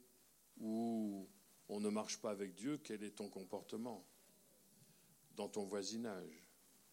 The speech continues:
à ton travail, dans tes études. Vous êtes le sel de la terre. Et le sel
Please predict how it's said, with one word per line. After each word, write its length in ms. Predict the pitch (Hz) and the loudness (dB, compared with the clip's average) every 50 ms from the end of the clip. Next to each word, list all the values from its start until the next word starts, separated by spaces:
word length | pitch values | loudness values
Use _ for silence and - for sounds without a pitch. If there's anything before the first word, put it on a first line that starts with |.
| - - - - - - - - - - | -20 -20 -20 -20 -20 -20 -20 -20 -12 -6
à 120 | 117 101 | -6 -4
ton 180 | 92 - 98 92 | 0 0 -2 -2
travail, 560 | - - 120 120 107 101 95 90 87 85 85 - - - - - - - - - - - - - - - - - - - - | 0 0 2 2 4 4 4 2 0 -2 -4 -8 -10 -14 -18 -20 -20 -20 -20 -20 -20 -20 -20 -20 -20 -20 -20 -20 -20 -12 -6
dans 140 | - 98 90 | -4 -4 -2
tes 260 | - 107 101 92 110 | 0 0 0 0 0
études. 480 | 120 120 - - 101 92 80 76 87 82 - - - - - - - - - - - - - - - - - - - - - - - - - - - - - - - - - - - - - - - - - - - - | -2 -2 -2 -4 -4 -4 -4 -6 -10 -12 -16 -20 -20 -20 -20 -20 -20 -20 -20 -20 -20 -20 -20 -20 -20 -20 -20 -20 -20 -20 -20 -20 -20 -20 -20 -20 -20 -20 -20 -20 -20 -20 -20 -20 -20 -20 -20 -20 -20 -20 -20 -18 -16 -10
Vous 380 | - 104 - 113 110 104 143 | 0 4 6 6 6 6 6
êtes 460 | 135 110 - - - - - - - - - - - - - - | 4 2 2 -2 -10 -10 -10 -10 -14 -18 -20 -20 -20 -20 -14 -4
le 140 | - 107 104 | 0 0 2
sel 320 | - - - 107 104 98 | 4 4 4 4 2 2
de 100 | 87 95 | 2 2
la 140 | 95 95 90 | 2 2 2
terre. 360 | - - - 87 80 80 82 - - - - - - - - - - - - - - - - - - - - - - - - - - - - - - - - - - - - - - - - - - - - - - - - | 0 -2 -4 -4 -4 -6 -10 -14 -18 -20 -20 -20 -20 -20 -20 -20 -20 -20 -20 -20 -20 -20 -20 -20 -20 -20 -20 -20 -20 -20 -20 -20 -20 -20 -20 -20 -20 -20 -20 -20 -20 -20 -20 -20 -20 -20 -20 -20 -20 -20 -20 -20 -20 -10 0
Et 100 | - 110 | 2 6
le 140 | 110 117 117 | 6 8 10
sel 440 | - - - 185 190 190 185 175 | 10 10 10 10 8 8 8 4